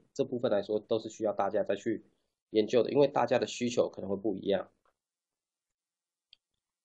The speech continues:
嗯，诶，我看到有客人问说，如果有D B，呃，有资料库类，有资料库的话是要怎么备份？然后比如说像西，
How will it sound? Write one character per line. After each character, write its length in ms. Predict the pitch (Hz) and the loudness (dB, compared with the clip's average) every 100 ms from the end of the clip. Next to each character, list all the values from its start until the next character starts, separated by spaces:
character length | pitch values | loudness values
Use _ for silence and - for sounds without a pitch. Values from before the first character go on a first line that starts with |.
| _ _ _ _ _ _ _ _ _ _ _ _ _ _ _ _ _ _ _ _ _ | _ _ _ _ _ _ _ _ _ _ _ _ _ _ _ _ _ _ _ _ _
嗯， 280 | 117 104 - - _ _ _ | -16 -14 -16 -20 _ _ _
诶， 180 | 156 202 - | -4 -4 -4
我 80 | 98 | -4
看 200 | - 170 | -2 0
到 160 | 165 | 2
有 160 | 120 92 | 2 0
客 260 | - 151 | -2 -2
人 180 | 120 104 | 0 2
问 140 | 139 123 | 2 2
说， 520 | 120 113 113 117 - _ _ _ _ | 4 6 6 6 0 _ _ _ _
如 120 | 139 | 6
果 80 | 170 | 8
有 160 | 170 - | 6 4
D 220 | 139 139 | 0 0
B， 280 | 135 139 - _ _ _ _ _ - | -2 -6 -10 _ _ _ _ _ 2
呃， 240 | 113 101 | 4 4
有 100 | 107 | 2
资 140 | - | 4
料 120 | 156 160 | 4 4
库 160 | 160 | 4
类， 260 | 151 143 - - | 6 6 2 -2
有 120 | 107 | -2
资 140 | - | 6
料 120 | 147 147 | 8 8
库 120 | 147 | 6
的 100 | 113 | 6
话 140 | 123 | 6
是 100 | 117 | 4
要 60 | 120 | 4
怎 100 | 98 | 2
么 120 | 92 | 0
备 180 | - 101 | 4 4
份？ 300 | - 92 - _ _ _ - | 6 4 4 _ _ _ 4
然 120 | 120 | 6
后 60 | 143 | 8
比 140 | 107 | 6
如 80 | 98 | 4
说 160 | 127 | 2
像 420 | 123 127 107 101 101 | 6 6 4 0 -4
西， 220 | - | -10